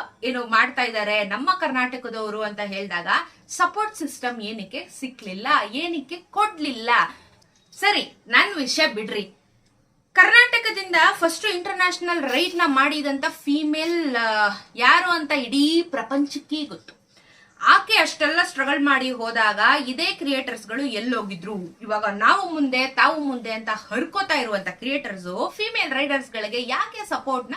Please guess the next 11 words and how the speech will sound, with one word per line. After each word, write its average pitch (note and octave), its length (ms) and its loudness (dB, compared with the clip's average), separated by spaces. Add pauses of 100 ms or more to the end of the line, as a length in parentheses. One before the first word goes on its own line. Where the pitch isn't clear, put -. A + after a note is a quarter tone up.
(140)
ಕೊಡ್ತಿಲ್ಲ? C4+ 600 -6 (760)
ಓಕೆನಾ, - 680 -6 (600)
ಬಿಡ್ರಿ E4+ 360 -2
ಹೋಗ್ಲಿ, G#3 720 -2 (320)
ಅದಕ್ಕೂ G3+ 340 -6
ಸಪೋರ್ಟ್ - 420 -6
ಇಲ್ಲ. - 140 -16 (340)
ನೆಕ್ಸ್ಟ್ E4+ 280 0
ತಗೊಳ್ಳೋಣ. G2+ 340 -6 (760)
ನಮ್ಮ E4+ 220 2 (100)
ಕರ್ನಾಟಕದಿಂದ E4 800 2